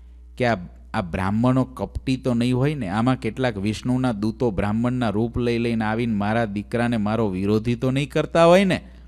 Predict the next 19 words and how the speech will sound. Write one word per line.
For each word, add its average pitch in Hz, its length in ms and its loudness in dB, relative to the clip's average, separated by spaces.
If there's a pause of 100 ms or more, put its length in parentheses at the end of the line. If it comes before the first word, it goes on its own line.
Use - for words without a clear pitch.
(280)
એટલે 110 160 0
બોલાવ્યા 120 580 4 (540)
ઓલા 117 200 2
અધ્યાપકોને. 117 840 0 (580)
એને 117 180 0
કીધું, 117 320 -2
"આને 117 180 0
તમે 120 220 -2
હરખું 113 460 -2
બનાવો, 127 340 2
આ 123 180 2
કેમ 139 300 -2
આમ 139 160 0
કરે, 135 220 0
મારા 135 240 2
દુશ્મનનું 131 580 -2
નામ 131 260 2
દે 131 160 2
છે? 123 260 0